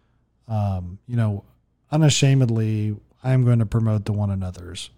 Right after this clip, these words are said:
because Scripture promotes them. And so that's a hill that we are dying on. Uh, but it's also a hill that we're gracious when we recognize not everybody's on the hill with us.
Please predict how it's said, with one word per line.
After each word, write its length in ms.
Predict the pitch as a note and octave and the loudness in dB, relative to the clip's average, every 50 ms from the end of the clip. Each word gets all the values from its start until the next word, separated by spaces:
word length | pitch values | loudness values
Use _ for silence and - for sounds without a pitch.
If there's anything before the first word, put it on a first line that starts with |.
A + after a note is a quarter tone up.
| _ _ | _ _
because 280 | - B2 A2+ - A#2+ G#2+ | -6 -4 0 0 0 0
Scripture 440 | - - - - A#2+ - - - G2+ | -2 -2 -2 -2 -2 -2 -4 -6 -6
promotes 420 | - G2+ F#2 F#2+ F#2 F2+ F2 - - | -6 -6 -8 -8 -8 -10 -12 -14 -12
them. 180 | G2 F#2 F2 E2+ | -12 -12 -12 -14
And 140 | F2+ G2+ G#2+ | -16 -12 -6
so 320 | - - C#3 C3 B2+ A#2+ A2+ | 0 2 4 6 6 4 4
that's 240 | G2+ B2 C3+ - | 2 0 0 2
a 80 | - A#2+ | 0 0
hill 460 | G#2 - - - D3+ D#3+ D#3 D3+ C#3+ | -2 -2 2 6 8 8 8 8 6
that 160 | C3 C3 B2 | 6 4 2
we 120 | A2+ B2 B2+ | 4 4 4
are 200 | B2 A#2+ A#2+ B2 | 4 4 4 2
dying 340 | A2 A2+ A2 A2+ A2 A2 G#2+ | 2 2 0 0 0 -2 -2
on. 380 | G2+ F#2+ F2+ E2+ E2+ F2 F2+ F2 _ _ _ _ _ _ _ _ _ _ _ _ _ _ _ _ _ _ _ | -4 -6 -6 -8 -10 -12 -12 -14 _ _ _ _ _ _ _ _ _ _ _ _ _ _ _ _ _ _ _
Uh, 200 | - B2 A#2+ A2+ | -2 0 0 0
but 180 | G#2 A2 C3+ C3+ | 2 2 4 4
it's 140 | C#3 - - | 4 6 6
also 300 | D#3 D#3+ - - D3 C3 | 6 6 6 6 6 6
a 60 | A#2+ | 6
hill 240 | G2+ G#2 C3+ C3 B2+ | 6 6 6 6 4
that 100 | A#2 A2+ | 4 2
we're 140 | G#2 A2+ A2+ | 0 -2 -2
gracious 600 | G#2+ A2+ A#2 A#2+ A#2+ A#2+ - - A#2 G#2+ G2+ - | 0 2 2 4 4 2 2 0 -2 -2 -2 -2
when 200 | A#2 A#2 A#2 A#2 | 0 0 2 2
we 80 | A2+ A2 | 2 2
recognize 520 | G#2+ A2 A2+ A2+ - A#2 A2 A2 A2 G#2+ | 2 0 0 0 -2 -2 -2 -2 0 0
not 160 | A2 A2+ A2 | 0 0 0
everybody's 440 | A2 G#2+ G#2+ G#2+ G2 G#2 G2+ G2+ G2 | 0 0 -2 -2 -2 -2 -2 -2 -2
on 140 | G#2 G2+ G2 | -2 -2 -2
the 80 | F#2+ F#2 | -4 -6
hill 260 | - - G#2 G2 F2+ | -6 -6 -6 -4 -4
with 240 | F2+ F2+ F2+ - - | -6 -8 -10 -12 -16
us. 300 | - - - - - | -20 -18 -18 -18 -18